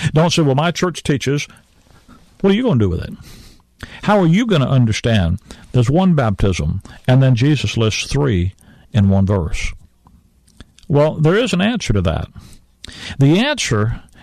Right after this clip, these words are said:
is, is in understanding how to study the Bible. There's one verse in your Bible that tells you to study it. And I've become convinced that the reason there's only one verse that actually says study it is because that one verse tells you how to study it.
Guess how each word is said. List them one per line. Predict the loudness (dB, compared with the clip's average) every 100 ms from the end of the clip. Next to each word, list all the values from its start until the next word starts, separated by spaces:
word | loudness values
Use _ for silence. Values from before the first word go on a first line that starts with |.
| 2
is, | 2 2 2
is | 2 2
in | 0 2 2 2
understanding | 0 2 0 0 2 2 2
how | 0
to | 0
study | -4 -2 0 2
the | 0
Bible. | 0 0 0 -2 -6 -14 _ -20 -18 -10 0
There's | 0 2
one | 0 0
verse | 0 -2 0
in | 2
your | 2
Bible | 2 0 -2
that | -2
tells | 0 0
you | 0
to | -2
study | -2 -2 0 -2
it. | -4 -12 -18 -18 -20 -20 -20 -10 -2
And | 0
I've | 0
become | 0 0 0
convinced | 0 0 0 -2
that | -2
the | 0
reason | 0 0 0 0 0
there's | 0 0
only | 2 2
one | 2 2 2
verse | 2 0 -2
that | -2
actually | -2 -4 -4
says | -2 -4
study | -4 -2 0 -2
it | -6 -14 _ _ -20 -20 -18 -12 -10 -2
is | 2 2
because | 0 2 0 0 -6 _ -12 -12 -14 _ -2
that | 0 0
one | 0 2 2
verse | 2 0 -2
tells | -2 0 0 0
you | -2
how | -2 -2
to | 0
study | -2 -2 -2 -2
it. | -6